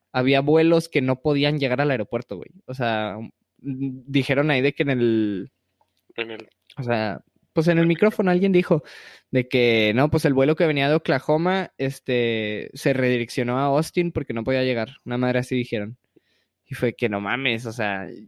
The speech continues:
Speaker 1: hay menos aviones, no todos van a salir. Y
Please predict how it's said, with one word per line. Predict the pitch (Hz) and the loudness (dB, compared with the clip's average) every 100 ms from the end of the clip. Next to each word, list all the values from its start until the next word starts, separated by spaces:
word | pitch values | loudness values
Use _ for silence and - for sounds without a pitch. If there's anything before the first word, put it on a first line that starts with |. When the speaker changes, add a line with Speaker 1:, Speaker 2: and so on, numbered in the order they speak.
| _ | _
Speaker 1:
hay | 120 127 | -2 0
menos | 127 131 147 | 2 2 2
aviones, | 113 113 139 139 | 2 2 2 2
no | 117 117 | 0 2
todos | 127 127 | 0 2
van | 127 | 0
a | 131 | 0
salir. | 131 104 135 _ _ _ _ _ _ | -2 -4 -6 _ _ _ _ _ _
Y | 135 135 135 131 131 131 107 | 2 4 4 4 4 2 -2